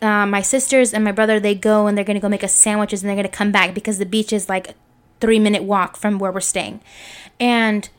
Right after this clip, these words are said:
they didn't get to come back because the rain started, the wind started picking up.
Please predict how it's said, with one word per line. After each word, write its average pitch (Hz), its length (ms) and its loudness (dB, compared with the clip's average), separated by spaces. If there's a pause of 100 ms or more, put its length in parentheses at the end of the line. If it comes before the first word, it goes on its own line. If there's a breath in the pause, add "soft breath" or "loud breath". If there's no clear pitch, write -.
(560)
they 247 160 6
didn't 302 160 4
get 254 140 2
to 214 60 -4
come 226 180 2
back 285 240 2
because 214 400 0
the 214 120 4
rain 233 640 4
started, 202 440 -2
the 214 80 0
wind 254 280 2
started 277 240 -2
picking 226 300 -4
up. 202 200 -2